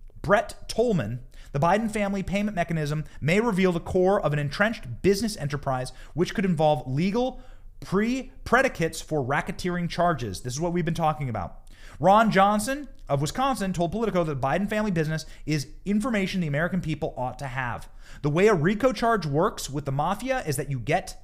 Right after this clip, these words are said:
the underlings, you get the muscle, you work your way up to the top, and then you're able to get the kingpins. You are able to collapse the infantrymen on the ground, and you work your way up to who was giving the orders.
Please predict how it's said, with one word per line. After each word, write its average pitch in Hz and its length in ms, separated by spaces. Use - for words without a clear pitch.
the 156 220
underlings, 240 560
you 147 80
get 160 220
the 147 40
muscle, 185 540
you 160 180
work 156 360
your 233 120
way 170 240
up - 420
to - 80
the 143 80
top, 262 560
and 170 220
then 160 140
you're 160 180
able 139 240
to - 80
get 139 180
the 143 60
kingpins. 170 800
You 151 140
are 156 80
able 151 220
to 143 160
collapse 151 640
the 131 360
infantrymen 226 840
on 151 140
the 135 60
ground, 226 580
and 147 140
you 127 80
work 165 260
your 226 120
way 226 140
up 214 180
to 180 100
who 170 180
was 170 180
giving 151 240
the 147 120
orders. 131 480